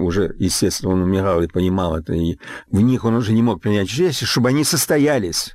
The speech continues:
И все эти концерты, вечера Евтушенко, всё прошло после его смерти так, как он хотел, так, как он задумал. Но то, что отношение к Евтушенко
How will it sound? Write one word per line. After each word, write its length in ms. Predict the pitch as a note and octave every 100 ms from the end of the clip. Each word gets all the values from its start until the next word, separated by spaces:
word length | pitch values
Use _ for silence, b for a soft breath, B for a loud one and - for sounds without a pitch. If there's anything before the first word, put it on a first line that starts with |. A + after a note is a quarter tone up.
| -
И 260 | A2+ B2+ -
все 380 | - - G#3 A3
эти 200 | C#3 D3
концерты, 680 | D#3+ D#3 - C#3 C3+ - B B B B
вечера 540 | - B2 B2 D3 C3+ D3
Евтушенко, 560 | C#3 A#2 C3+ C3+ A#2+
всё 360 | B2 - - G3
прошло 500 | F#3+ D#3+ B2+ - F#3
после 520 | - D#3 D#3 D3 C#3+
его 240 | C#3 C3 D3
смерти 440 | - D#3 D#3+ B2+
так, 280 | - C3+ C3+
как 180 | B2 B2
он 100 | A#2
хотел, 380 | A#2+ - C3
так, 180 | A#2 G#2+
как 160 | G2 F#2+
он 100 | F#2
задумал. 440 | G#2+ F#2+ F2 F2+ B B B B B B
Но 560 | - C3 C#3 D3+ D#3 -
то, 120 | F3+
что 140 | F3+ D#3
отношение 520 | D3 C3 F3 F#3 D3+
к 40 |
Евтушенко 720 | D3 B2 C#3 D#3 C#3+ C#3 A#2